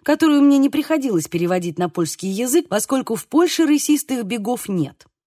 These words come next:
Михал слушал с большим вниманием, записывая почти все, что я говорила, и пытаясь представить себе, как это будет по-французски.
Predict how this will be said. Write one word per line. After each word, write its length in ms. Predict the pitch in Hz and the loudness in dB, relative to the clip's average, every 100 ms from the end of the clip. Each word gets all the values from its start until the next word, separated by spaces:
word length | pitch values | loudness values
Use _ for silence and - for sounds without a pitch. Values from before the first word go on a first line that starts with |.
| _ _ _ _ _ - | _ _ _ _ _ 2
Михал 340 | 277 320 262 | 2 4 0
слушал 460 | - 269 254 240 214 | -2 -4 -2 -2 -2
с 40 | |
большим 360 | 208 226 285 247 | -2 -2 -2 -2
вниманием, 600 | 214 175 143 151 208 254 - - - | -2 -2 -2 -2 -4 -8 -14 -14 -2
записывая 720 | 262 277 277 277 - 233 214 | 0 2 0 -2 -2 -2 -2
почти 420 | 170 208 - 208 | -2 -6 -6 -10
все, 260 | 175 - 190 | -10 -6 -6
что 220 | 151 160 | -6 -6
я 160 | 165 165 | -4 -4
говорила, 500 | 196 233 330 359 214 - - _ - | -2 0 0 0 -4 -10 -20 _ -6
и 80 | |
пытаясь 360 | 220 320 370 311 | -2 2 2 2
представить 640 | - 254 - 339 381 339 | -4 -6 -2 0 2 2
себе, 360 | - 294 220 269 | 0 -2 0 -2
как 320 | - 320 339 | 0 -2 -2
это 180 | 294 262 | -4 -4
будет 320 | 226 247 240 | -4 -4 -6
по-французски. 840 | - 185 196 185 - 156 - - | -10 -8 -6 -6 -6 -8 -10 -18